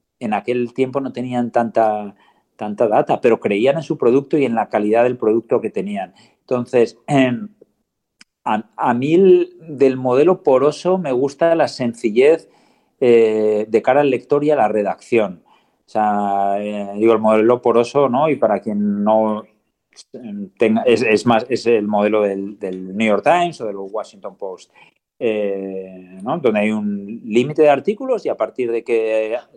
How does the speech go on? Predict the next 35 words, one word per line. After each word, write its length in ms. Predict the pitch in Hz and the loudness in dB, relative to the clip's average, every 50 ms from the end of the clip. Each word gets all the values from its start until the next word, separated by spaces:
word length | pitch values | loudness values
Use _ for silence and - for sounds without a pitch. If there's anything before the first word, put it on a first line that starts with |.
| 104 104 104 98 _ _ - | -20 -20 -20 _ _ _ -18
has 260 | 113 101 - - _ | -18 -18 -18 -8 _
topado 440 | - 110 98 - 120 120 135 139 139 | -4 -4 -2 0 0 0 0 0 0
con 140 | 123 113 | -4 -8
ese 220 | 113 - - 117 113 | -8 -10 -12 -10 -10
número 340 | 117 127 139 147 135 117 110 | -10 -8 -8 -6 -4 -4 -2
durante 340 | 110 110 107 107 110 - | -2 -2 -4 -4 -4 -6
el 80 | 120 123 | -6 -4
mes, 320 | 147 185 233 269 262 - _ _ _ _ | -4 -4 -6 -6 -8 -14 _ _ _ _
pues 140 | - 104 104 | -18 -14 -12
a 60 | 101 | -10
partir 300 | 101 101 - - 101 98 | -12 -10 -10 -10 -10 -10
de 60 | 104 | -10
ese 160 | 101 - - | -12 -12 -10
momento, 600 | 107 113 113 127 147 151 151 - 180 180 190 185 - _ _ _ _ _ _ | -10 -8 -8 -8 -8 -8 -6 -4 -2 -2 -2 -4 -6 _ _ _ _ _ _
eh, 240 | 135 120 104 98 98 | -8 -8 -8 -6 -6
ya 160 | 95 107 101 95 | -6 -6 -6 -6
tienes 340 | - 107 98 101 95 - | -6 -8 -8 -8 -12 -14
que, 640 | - - 95 92 90 90 87 87 _ 87 85 87 _ | -10 -8 -8 -8 -8 -12 -18 -20 _ _ _ _ _
que 120 | _ 95 90 | _ -14 -12
pagar 320 | - 95 95 110 139 175 | -10 -8 -4 -4 -2 -2
y 80 | 175 - | -2 -4
si 120 | - 104 | -6 -10
no, 100 | 101 101 | -10 -8
no 100 | 98 95 | -10 -8
puedes 200 | - 98 90 - | -6 -8 -8 -8
seguir 240 | - 95 95 90 87 | -8 -10 -10 -10 -10
leyendo. 460 | 87 90 92 95 95 95 98 95 - - - - - _ _ - | -12 -12 -10 -10 -6 -4 -4 -4 -4 -6 -10 -20 -20 _ _ -4
Ese 220 | 131 131 - 156 | -2 -2 -2 0
modelo 320 | 156 156 151 156 160 156 147 | 2 4 4 6 6 4 2
me 100 | 143 135 | 0 -2
parece 340 | 135 131 131 - - 139 | -2 -2 -2 -2 -4 -4
sencillo 720 | 143 - - 113 104 - - - 139 143 143 151 151 143 143 | -4 -4 -8 -8 -8 -8 -8 -6 -4 -2 2 2 2 4 2
para 160 | 143 135 139 | 2 0 0
el 80 | 135 139 | 0 0
lector 500 | 135 135 - - 170 175 175 190 185 | -2 -2 0 2 4 4 4 2 -2